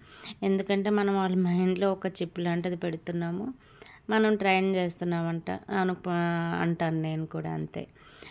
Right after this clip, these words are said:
ఎందుకంటే రోబోట్లానే చేస్తారండి, మనం ఏం చెప్తే అది చేస్తారు. వన్స్ ఒకసారి వాళ్ళకంటూ కొంచెం తెలిసి వచ్చిన తర్వాత వాళ్ళు అంతట వాళ్ళు ఆలోచించటం నెమ్మదిగా ట్రై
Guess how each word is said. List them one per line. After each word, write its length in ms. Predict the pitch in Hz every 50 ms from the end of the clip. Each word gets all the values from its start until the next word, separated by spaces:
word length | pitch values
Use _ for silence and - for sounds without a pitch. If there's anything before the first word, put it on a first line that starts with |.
| - - - -
ఎందుకంటే 520 | 185 175 175 180 175 190 185 185 196 202
రోబోట్లానే 640 | 190 185 180 170 170 180 175 - 185 185 185 180 185
చేస్తారండి, 600 | 175 175 175 170 160 - - 175 165 165 160 165
మనం 220 | 165 160 160 165
ఏం 280 | 170 160 160 160 160 170
చెప్తే 400 | 170 165 165 - _ - 175 175
అది 200 | 170 160 165 165 - 170
చేస్తారు. 460 | 160 156 - - 170 175 208 226 226 - -
వన్స్ 380 | - 208 294 196 202 202 202
ఒకసారి 480 | 214 208 208 - - - 190 190 185 190 - -
వాళ్ళకంటూ 520 | 214 202 196 190 202 196 - 196 190 196 208
కొంచెం 360 | - 208 208 196 208 208 202
తెలిసి 320 | 196 202 185 180 - -
వచ్చిన 340 | 202 196 196 - 196 202 208
తర్వాత 640 | 196 202 196 190 185 180 170 170 - - 202 247 - - - - - - - - - - - - - - - -
వాళ్ళు 360 | 214 226 226 220 220 220 220
అంతట 400 | 220 220 220 220 196 226 214 -
వాళ్ళు 260 | 226 220 220 214 220
ఆలోచించటం 760 | 208 202 202 196 196 190 - 196 190 190 - 196 - 214 208
నెమ్మదిగా 380 | 208 196 190 185 190 185 196 202
ట్రై 280 | 196 196 190 180 175